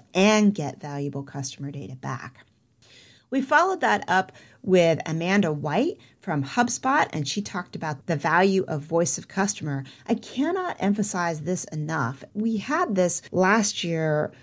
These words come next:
with Jody from Electronic Arts, where she was talking about the surveys and the market research they do. I continue to see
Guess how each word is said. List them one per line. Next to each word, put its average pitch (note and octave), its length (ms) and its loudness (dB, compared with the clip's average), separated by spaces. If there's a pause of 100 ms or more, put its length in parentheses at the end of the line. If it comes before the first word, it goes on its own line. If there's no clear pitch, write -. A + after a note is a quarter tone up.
with E3+ 580 2
Jody F#3 440 4
from D#3+ 300 -8
Electronic D#3+ 720 -8 (120)
Arts, F3+ 460 0 (220)
where F#3+ 100 0
she C4+ 240 2
was C4 160 4
talking E3 420 -6
about D#3 380 -4 (280)
the D#3+ 360 0
surveys F3 760 4
and D3+ 120 -8
the D3 40 -8
market F3 300 -6 (120)
research E3 560 0
they C3+ 140 -4
do. D3+ 440 -2 (420)
I D4+ 80 4
continue C#4+ 1000 2
to E3+ 180 -8
see E3+ 680 -2